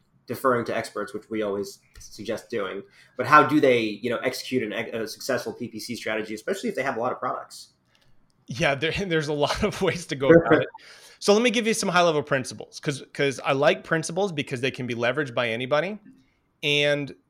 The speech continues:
Speaker 2: they're much more practical in terms of takeaways. So, you know, the number one thing is consider the Pareto principle,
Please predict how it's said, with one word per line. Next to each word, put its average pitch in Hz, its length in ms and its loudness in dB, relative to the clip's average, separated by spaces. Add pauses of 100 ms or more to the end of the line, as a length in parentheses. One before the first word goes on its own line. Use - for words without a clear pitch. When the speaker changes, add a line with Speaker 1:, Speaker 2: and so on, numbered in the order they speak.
(120)
Speaker 2:
they're 156 320 2
much 151 180 4
more 147 140 2
practical 127 880 -2
in 117 80 -8
terms 113 240 -8
of 107 80 -10
takeaways. 107 500 -6
So, 110 360 -4 (720)
you 160 120 2
know, 151 60 2
the 143 100 -2
number 170 240 2
one 170 200 0
thing 135 240 -2
is 123 120 -4
consider 147 540 -2
the 127 80 -4
Pareto 113 420 -2
principle, - 520 -12